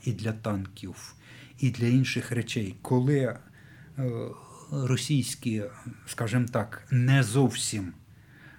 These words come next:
е, незнайомі з тепловізійною технікою люди, коли вони починають читати ті характеристики, які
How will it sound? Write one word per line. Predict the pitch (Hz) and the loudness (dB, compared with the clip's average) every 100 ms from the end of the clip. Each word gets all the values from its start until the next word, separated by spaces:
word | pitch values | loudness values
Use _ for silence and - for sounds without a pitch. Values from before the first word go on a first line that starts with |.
| - | -6
е, | 123 113 110 107 107 107 110 - - - - - 139 - - - _ _ - - - - | -2 0 0 0 -4 -8 -10 -14 -20 -20 -16 -12 -10 -12 -20 -20 _ _ -20 -20 -20 -2
незнайомі | 131 127 131 113 127 127 123 117 | 6 8 8 6 4 6 4 2
з | - | -2
тепловізійною | 127 - 123 117 131 131 120 117 113 | -4 -2 -2 0 0 2 2 0 0
технікою | 127 - 110 107 113 110 | -2 -2 -4 -6 -4 -2
люди, | 120 127 107 101 | 0 0 0 -4
коли | 110 107 | -4 -4
вони | 110 117 | -2 -2
починають | 110 113 - 120 113 110 - | -2 -6 -4 -2 0 -2 -4
читати | 113 110 117 | -4 -4 -4
ті | 110 123 | -6 -6
характеристики, | - 117 113 117 113 104 - - 107 - - - - | -4 -6 -4 -2 -2 -4 -10 -10 -10 -10 -16 -14 -4
які | 113 110 - 123 | -4 -2 -2 -4